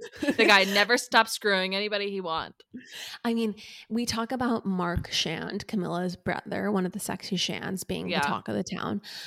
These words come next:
Speaker 2: But if we're really gonna get into it, I mean, Andrew Parker Bowles was, like,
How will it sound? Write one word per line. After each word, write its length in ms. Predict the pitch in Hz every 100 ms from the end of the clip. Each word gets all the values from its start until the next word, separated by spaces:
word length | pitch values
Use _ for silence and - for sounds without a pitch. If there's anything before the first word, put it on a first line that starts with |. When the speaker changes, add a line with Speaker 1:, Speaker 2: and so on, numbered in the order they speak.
| - -
Speaker 2:
But 100 | 202
if 100 | 190
we're 160 | 202
really 380 | 190 175 180 180
gonna 240 | 190 196 190
get 140 | 190
into 340 | 185 185 -
it, 260 | 196 208 220 - - - - _ -
I 140 | 185
mean, 400 | 175 170 160 151 - _ _ _ _ _ _ _ 196
Andrew 280 | 190 202
Parker 300 | 202 190 185
Bowles 380 | 185 165 175 180
was, 180 | 180 175
like, 220 | 170 -